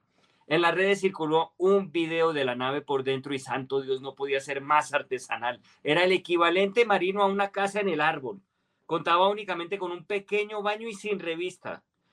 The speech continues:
¿A quién podía parecerle buena idea encerrarse en esa suerte de calentador de casa grande? No sucede ni siquiera en Circombia.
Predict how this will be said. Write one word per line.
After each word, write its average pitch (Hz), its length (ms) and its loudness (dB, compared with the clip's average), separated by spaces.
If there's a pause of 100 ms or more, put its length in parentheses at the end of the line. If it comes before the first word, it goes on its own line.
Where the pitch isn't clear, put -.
(220)
¿A 170 160 2
quién 220 260 -2
podía 220 320 2
parecerle 180 400 0
buena 202 240 2
idea 196 220 2
encerrarse 170 440 -2
en 185 80 -4
esa 180 200 -4
suerte 185 300 -4
de 175 120 -2
calentador 147 640 0
de 160 120 -6
casa 151 260 -10
grande? 147 420 -16 (480)
No 175 180 2
sucede 208 460 0
ni 196 220 4
siquiera 202 380 0
en 208 60 -8
Circombia. 151 600 -2